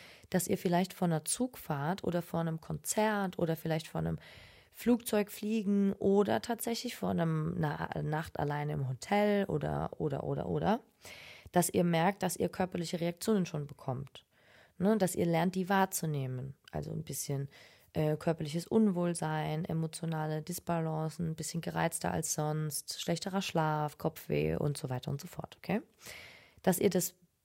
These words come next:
bewertet im Sinne von, „Ah, okay, spannend,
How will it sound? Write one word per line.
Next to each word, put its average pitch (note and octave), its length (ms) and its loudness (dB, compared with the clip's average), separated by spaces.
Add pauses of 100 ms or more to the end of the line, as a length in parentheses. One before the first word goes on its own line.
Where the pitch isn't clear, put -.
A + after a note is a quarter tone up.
(160)
bewertet D#3+ 800 0
im F3 160 0
Sinne F#3 220 0
von, F3 340 -2
„Ah, D3+ 220 -2
okay, B3+ 300 -6
spannend, A3 500 -2